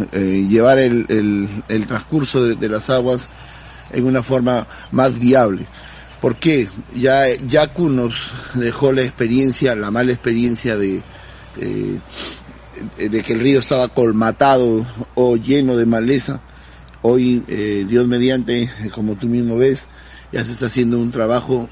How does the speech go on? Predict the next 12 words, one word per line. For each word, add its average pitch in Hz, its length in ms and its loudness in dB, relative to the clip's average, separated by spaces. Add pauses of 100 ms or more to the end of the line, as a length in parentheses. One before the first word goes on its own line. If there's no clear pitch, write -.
de 101 140 -4
la 98 100 -6
cual 120 400 0
las 101 200 -6
aguas 110 260 -4
tienen 120 340 -2 (680)
que 120 100 2
discurrir 117 800 2 (720)
y, 110 380 -2
y 98 120 -4
que, 110 320 2 (560)
<clears throat> 202 240 8